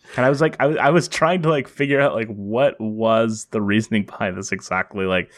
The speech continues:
why here? Why now? It feels so incongruous.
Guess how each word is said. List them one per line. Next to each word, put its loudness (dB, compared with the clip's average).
why 2
here? 0
Why 0
now? -4
It -10
feels -6
so 0
incongruous. -2